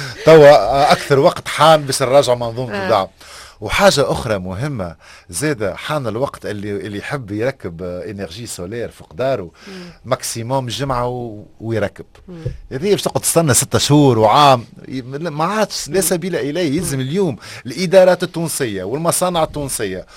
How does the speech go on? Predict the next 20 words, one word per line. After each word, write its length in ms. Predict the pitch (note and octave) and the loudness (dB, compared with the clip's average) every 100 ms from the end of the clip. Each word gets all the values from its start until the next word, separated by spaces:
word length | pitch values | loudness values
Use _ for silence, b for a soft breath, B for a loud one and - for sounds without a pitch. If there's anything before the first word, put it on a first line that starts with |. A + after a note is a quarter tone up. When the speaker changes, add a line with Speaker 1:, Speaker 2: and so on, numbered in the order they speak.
| B B | B B
Speaker 1:
والمنازل 600 | B2 D3+ D#3+ F#3 G3 A#2+ A2 | -6 -2 0 2 2 2 -2
التونسية 580 | - G2+ - F#3+ E3 | 0 -4 4 6 6
يلزم 380 | A2+ E3 C3 B2 | 6 2 2 -2
كلها 440 | A#2 F3+ D#3 A2 A2 | -2 0 0 2 0
تكون 540 | - D#3 D#3+ C3 B2 | -2 -6 -6 -6 -6
عندها 560 | G#2+ D#3 B2 A#2 A2+ G#2+ B B - | -4 -4 0 0 0 -2 B B -12
كي 80 | - | -6
تغزل 380 | E3+ A#2+ A2+ | -4 -4 -6
السقف 300 | A2+ - D3+ | -8 -4 -4
تخو-، 260 | - - C#3+ _ - | -6 -12 -12 _ -2
تراها 260 | C#3+ C3 | 0 0
كلها 640 | G#2+ C#3+ B2+ B2+ A#2+ A2+ | -2 -4 -2 2 2 2
إنرجي، 600 | A#2+ A2+ G2+ G#2+ A#2 G#2+ - B B | -2 -4 -4 -4 -6 -6 -8 B B
وهذاك 320 | B2+ C3 E3+ | -2 0 0
Speaker 2:
مم. 60 | D3 | 0
Speaker 1:
ينجم 260 | D3+ C3+ C#3 | -2 -4 -2
Speaker 2:
سولير. 180 | C3+ | -2
Speaker 1:
ينقص 280 | E3 E3+ - | -2 -4 -4
لك 160 | B2 A2+ | -8 -6
معناها، 480 | A2+ D3 C#3+ B2+ | -6 -4 0 -2